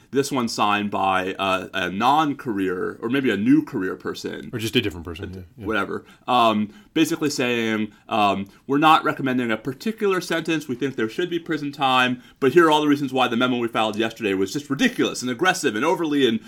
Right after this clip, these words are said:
Speaker 1: we've, we've changed our mind."
Speaker 2: So basically, they don't, they don't wanna put a new number out there 'cause then you have something very specific to contrast.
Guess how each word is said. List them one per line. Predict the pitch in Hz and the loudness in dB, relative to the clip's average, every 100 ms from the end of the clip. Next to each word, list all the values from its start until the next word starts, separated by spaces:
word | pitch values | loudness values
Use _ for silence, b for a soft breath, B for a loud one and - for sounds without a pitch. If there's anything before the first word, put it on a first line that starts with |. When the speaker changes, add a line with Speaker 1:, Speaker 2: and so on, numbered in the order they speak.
| B | B
Speaker 1:
we've, | - 285 - 147 | 6 6 4 2
we've | 156 | 2
changed | 185 165 | 2 2
our | 143 | 0
mind." | 110 60 - - - | -2 -4 -10 -20 -6
Speaker 2:
So | - | 0
basically, | 139 180 151 135 | 4 4 6 6
they | 127 147 | 8 8
don't, | 156 143 | 8 8
they | 143 | 6
don't | 156 | 8
wanna | 139 | 4
put | - 127 | 4 2
a | |
new | 123 117 | 4 4
number | 139 143 | 4 6
out | 117 110 | 6 6
there | 110 | 2
'cause | 104 87 | 0 -4
then | 98 101 92 | -2 -2 -2
you | 98 | -4
have | 95 | -4
something | - 95 95 | -6 -8 -6
very | 101 | -6
specific | - - - 156 123 - | -6 -6 0 2 2 -4
to | 113 | -8
contrast. | - 101 123 107 104 - | -10 -4 -2 0 -2 -6